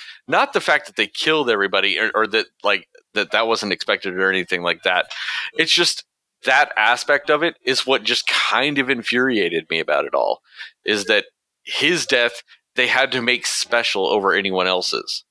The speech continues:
you know? And there's nothing in universe that would dictate him being different. Like, I'd understand if he was actually like Thor, and the fact that Thor is super powerful, that maybe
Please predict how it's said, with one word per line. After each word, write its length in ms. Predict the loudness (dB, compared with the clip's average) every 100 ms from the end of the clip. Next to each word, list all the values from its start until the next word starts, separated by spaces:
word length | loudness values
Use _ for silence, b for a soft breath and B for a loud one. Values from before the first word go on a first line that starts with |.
| _
you 160 | -2 2
know? 320 | 2 0 -4 _ _
And 360 | 0 2 0 -4 -14 _
there's 320 | _ 0 0 0
nothing 340 | 0 0 -2
in 240 | -2 -2
universe 560 | 0 2 2 2 2 2
that 140 | 0
would 180 | 0 0
dictate 480 | -2 -2 0 -2 0
him 240 | -2 -2
being 400 | 0 -2 -2 -6 -10 _ _ _ -2
different. 480 | -2 2 0 0 -8 B B
Like, 160 | 0 2
I'd 140 | 2
understand 500 | 2 2 2 2 2
if 120 | 0 0
he 100 | 0
was 160 | 2
actually 320 | 2 2 2
like 240 | 2 2 0
Thor, 580 | -2 2 4 4 2 -2 B B -4
and 80 |
the 60 | -2
fact 200 | 0 0
that 140 | -4
Thor 320 | 0 2 4 2
is 100 | 2
super 400 | 0 0 0 0
powerful, 640 | 2 2 2 2 2 0 B B -4
that 160 | -2
maybe 600 | 0 0 0 0 -2 -2